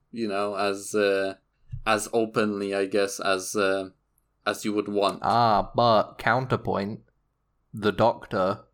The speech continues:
Speaker 2: is the opposite of that.
Speaker 1: Yeah, he's literally
Speaker 2: He did make his own choices.
Speaker 1: He becomes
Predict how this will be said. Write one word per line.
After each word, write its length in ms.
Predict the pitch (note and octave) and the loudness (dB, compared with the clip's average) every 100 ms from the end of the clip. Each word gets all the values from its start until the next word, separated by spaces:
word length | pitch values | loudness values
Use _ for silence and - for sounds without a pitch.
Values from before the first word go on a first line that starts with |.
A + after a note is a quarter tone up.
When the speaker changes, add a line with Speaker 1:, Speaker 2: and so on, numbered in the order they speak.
| - | -4
Speaker 2:
is 220 | G#2 F#3+ | -4 -2
the 120 | G3 | 0
opposite 400 | G3 A#2 B2 - | 0 -2 -8 -8
of 140 | - - | -10 -12
that. 160 | - - - | -16 -16 -10
Speaker 1:
Yeah, 280 | A#2+ D3+ A3 C#3 | 0 2 2 0
he's 320 | D#3+ D#3 - | -4 -8 -2
literally 320 | D3+ D#3 A#2 | -2 2 2
Speaker 2:
He 60 | A#2 | 4
did 240 | A#2+ A#2 | 2 2
make 220 | G2+ F#2+ | 0 0
his 140 | G2 F2 | -2 -2
own 160 | D2 D2+ | -4 -6
choices. 240 | E2 - | -8 -4
Speaker 1:
He 120 | C3 | -4
becomes 840 | C#3+ D#3 D3 C3+ B2 C3 C3+ B2+ | -2 -4 -2 -2 -2 -2 -6 -10